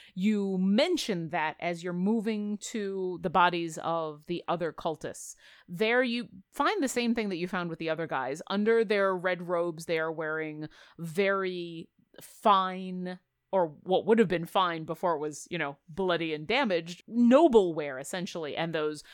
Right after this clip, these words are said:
very soft slippers, but otherwise no gold, no jewels, no nothing. Bernie sees that and thinks, "He had a medallion," and thinks a second back and then goes searching over through the pews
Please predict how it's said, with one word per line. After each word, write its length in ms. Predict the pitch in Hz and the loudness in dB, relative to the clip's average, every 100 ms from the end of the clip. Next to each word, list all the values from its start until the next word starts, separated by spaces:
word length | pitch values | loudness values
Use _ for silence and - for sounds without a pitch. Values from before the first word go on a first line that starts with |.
| - | -8
very 240 | 180 196 185 | 0 2 2
soft 280 | 175 147 - | -2 -4 -6
slippers, 640 | - 247 339 370 440 - - - | -6 -4 -4 -6 -6 -10 -20 -6
but 120 | 220 226 | -2 0
otherwise 420 | 254 240 208 202 | 2 2 0 2
no 240 | 208 208 | 4 4
gold, 400 | 180 208 180 190 | 2 -2 0 -2
no 180 | 170 165 | -4 -6
jewels, 380 | 165 170 165 156 | -4 -4 -6 -8
no 100 | 151 | -8
nothing. 460 | 156 - 120 - - - - | -8 -8 -8 -10 -18 -6 4
Bernie 520 | 269 359 254 208 196 | 4 4 0 -2 -8
sees 580 | - - 294 339 392 226 | -10 -6 -2 0 0 0
that 360 | 190 143 143 - | -2 -2 -4 -6
and 160 | 165 175 | -8 -6
thinks, 320 | 175 160 - - _ _ _ _ _ _ _ | -8 -8 -8 -8 _ _ _ _ _ _ _
"He 140 | - 494 | -2 0
had 160 | 247 175 | 0 -2
a 40 | |
medallion," 680 | 214 - 427 427 285 165 151 | -4 -4 -2 0 0 -2 -8
and 500 | - 185 180 180 170 - _ _ _ _ - | -6 -4 -4 -6 -10 -14 _ _ _ _ -4
thinks 360 | 311 320 - 302 | -2 -2 -4 -8
a 60 | |
second 500 | - 269 254 247 - | -4 -2 -2 -6 -4
back 460 | 226 214 202 - - | 0 0 0 -6 -6
and 160 | 196 190 | -4 -4
then 140 | 185 | -2
goes 220 | 190 190 | -2 -2
searching 400 | - 226 - 226 | -2 -4 -2 -2
over 220 | 214 196 196 | -2 -2 -4
through 220 | 214 196 | -4 -6
the 80 | 175 | -6
pews 680 | - 220 196 180 165 156 | -8 -4 -2 -2 -4 -8